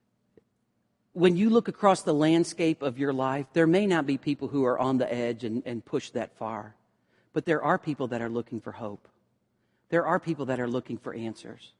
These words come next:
There are people that are desperate to know what's going on in your life.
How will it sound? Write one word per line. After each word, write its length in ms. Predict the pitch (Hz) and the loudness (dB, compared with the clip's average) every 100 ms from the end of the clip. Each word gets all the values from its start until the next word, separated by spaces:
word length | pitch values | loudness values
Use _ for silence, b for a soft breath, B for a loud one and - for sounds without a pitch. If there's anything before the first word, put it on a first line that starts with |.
| _ _ _ _ _ - | _ _ _ _ _ -2
There 160 | 170 | 0
are 160 | 160 190 | 2 0
people 320 | - 170 143 | 0 -4 -4
that 140 | 127 123 | -2 -2
are 80 | |
desperate 580 | 117 113 139 - - 120 | -2 -2 -4 -4 -8 -10
to 80 | - | -8
know 400 | 120 123 117 113 104 _ _ _ _ _ | -4 -2 -2 -6 -10 _ _ _ _ _
what's 300 | 131 180 - | -4 -4 -4
going 320 | 165 143 127 | -6 -4 -4
on 340 | 127 131 123 | -6 -6 -6
in 140 | 120 113 | -8 -8
your 180 | 113 113 | -8 -6
life. 400 | 107 104 107 | -8 -10 -14